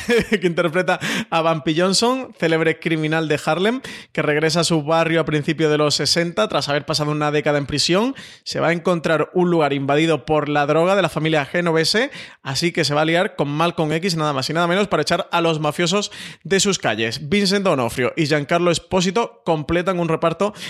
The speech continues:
de auténtica excepción. Y luego, en cuanto a las series que vuelven, más allá de los estrenos, comentamos antes segunda temporada de Mayans, este miércoles cuatro de septiembre. También tenemos tercera temporada de, de Deuce, la serie de David Simon,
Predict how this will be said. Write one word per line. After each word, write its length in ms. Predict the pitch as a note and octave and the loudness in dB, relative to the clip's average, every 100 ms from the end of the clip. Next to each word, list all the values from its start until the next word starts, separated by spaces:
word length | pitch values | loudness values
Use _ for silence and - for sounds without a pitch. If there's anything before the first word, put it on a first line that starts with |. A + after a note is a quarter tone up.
| - | -4
de 120 | E3+ | 0
auténtica 460 | D#3+ E3+ E3+ F3 E3 | 2 2 0 2 2
excepción. 760 | - - D#3 - B2 A#2 A#2+ - | 0 -2 -4 -2 -4 -4 -10 -4
Y 120 | F3 | 0
luego, 300 | F#3 A3 G#3 | 2 2 2
en 80 | E3 | 0
cuanto 220 | D#3+ D3 | -2 0
a 20 | |
las 100 | D3+ | 0
series 280 | F#3+ G3 F#3 | 0 0 0
que 100 | G3 | 0
vuelven, 280 | F#3+ A3+ B3+ | 2 2 0
más 160 | E3 | 0
allá 140 | D#3+ D#3+ | 0 2
de 60 | |
los 140 | D#3+ D#3+ | 2 0
estrenos, 500 | D#3 F#3 G#3 C#4 C#4 - - | -2 0 2 0 -2 -14 -16
comentamos 460 | - D3 E3 D#3+ D#3+ | -6 -2 0 0 0
antes 260 | D#3 D#3+ | 0 0
segunda 340 | E3 D3+ D#3+ D3+ | 0 0 0 0
temporada 360 | C#3+ D3 D3 | 2 2 2
de 100 | D3 | 2
Mayans, 520 | D3 E3 G3 G#3 - - | 2 2 2 0 -2 -4
este 240 | D#3 - D3 | -8 -4 -4
miércoles 400 | D3 - C#3+ C3+ | -4 -2 -4 -2
cuatro 300 | D3+ C#3 C#3 | -2 -2 -2
de 60 | |
septiembre. 580 | B2+ C3+ - F3+ G#3+ C4 C4+ - - | -4 -6 -2 0 2 0 -2 -16 -20
También 220 | - C#3 C#3+ | -8 -4 -2
tenemos 400 | D#3 D#3 C#3 - | 0 0 0 0
tercera 460 | C#3+ C3 D#3+ D#3 | -2 0 0 2
temporada 420 | D3 C#3 C#3+ C#3+ | 0 0 2 4
de, 120 | C#3+ C#3 | 2 0
de 240 | C#3+ C#3+ | 0 0
Deuce, 380 | D3 F3 G#3+ G#3 | 2 2 2 0
la 200 | D#3 C#3+ | 0 0
serie 240 | F3+ E3 | 2 2
de 80 | D3+ | 2
David 220 | D#3 D#3+ | 2 0
Simon, 420 | - E3 F3 A#3 | 0 0 2 0